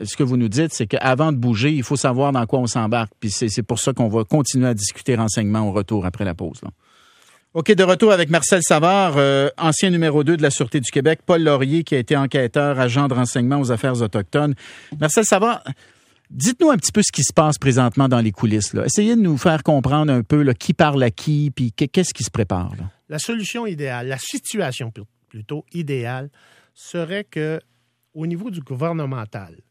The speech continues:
Speaker 2: que ce soit le secrétariat des affaires autochtones, que ce soit la direction des affaires autochtones au ministère de la Sécurité publique, ils ont des connexions, ils ont des personnages, soit officiels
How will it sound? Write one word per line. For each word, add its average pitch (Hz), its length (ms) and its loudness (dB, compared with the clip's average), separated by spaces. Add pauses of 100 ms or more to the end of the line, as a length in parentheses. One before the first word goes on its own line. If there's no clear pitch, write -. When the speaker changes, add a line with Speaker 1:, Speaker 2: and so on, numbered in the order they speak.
(100)
Speaker 2:
que - 80 -20
ce 139 140 -16
soit 185 180 -12
le 151 80 -8
secrétariat 135 640 -12
des 123 180 -12
affaires 117 320 -12
autochtones, 107 540 -18
que 120 80 -20
ce 123 140 -20
soit 151 180 -14
la 120 100 -10
direction 127 380 -12
des 127 140 -14
affaires 127 260 -12
autochtones 123 480 -14
au 113 80 -12
ministère 143 720 -10 (320)
de - 40 -20
la 104 60 -20
Sécurité 101 520 -20
publique, 143 400 -16 (580)
ils 180 400 -4
ont 247 200 -4
des 131 200 -8
connexions, 135 720 -8
ils 147 300 -6
ont 233 140 -6
des 160 140 -6
personnages, 143 800 -6 (260)
soit - 380 -8
officiels 196 600 -8